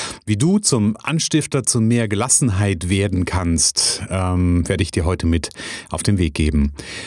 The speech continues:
Und dazu erzähle ich dir ein Stück weit mal meine Geschichte, wie es eigentlich dazu gekommen ist, dass ich der Anstifter zu mehr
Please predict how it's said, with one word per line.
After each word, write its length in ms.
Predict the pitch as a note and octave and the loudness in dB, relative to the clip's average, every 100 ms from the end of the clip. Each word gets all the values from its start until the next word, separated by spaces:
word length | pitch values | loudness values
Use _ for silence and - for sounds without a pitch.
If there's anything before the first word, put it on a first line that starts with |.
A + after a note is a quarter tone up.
| - | -12
Und 360 | - E2+ D#2+ - | -4 -2 -2 -2
dazu 200 | F#2+ - | -2 0
erzähle 320 | D#2+ - A#2 | 0 0 0
ich 80 | A2+ | 0
dir 100 | A#2+ | 0
ein 60 | G#2+ | 0
Stück 200 | C3+ - | 0 0
weit 100 | A2 | 0
mal 100 | G2+ | 0
meine 240 | F#2+ G#2 | 0 0
Geschichte, 460 | F#2 - C#3+ G#2 F2 | 0 0 0 0 2
wie 160 | A2+ | 2
es 120 | G#2+ | 2
eigentlich 360 | - G2 F#2 - | 2 2 0 0
dazu 500 | G2+ - - F#2+ F2 | 0 0 2 2 0
gekommen 480 | D#2+ - G2 B2 D3+ | -2 -2 0 2 2
ist, 240 | A2+ - | 0 0
dass 120 | G2+ | 0
ich 220 | - A#2 - | 0 -2 -2
der 180 | A2+ | -2
Anstifter 640 | G#2 G#2+ - G#2 - - F#2 | 0 0 0 0 0 -2 0
zu 200 | - F2 | 2 2
mehr 400 | E2+ F2 E2+ | 2 2 0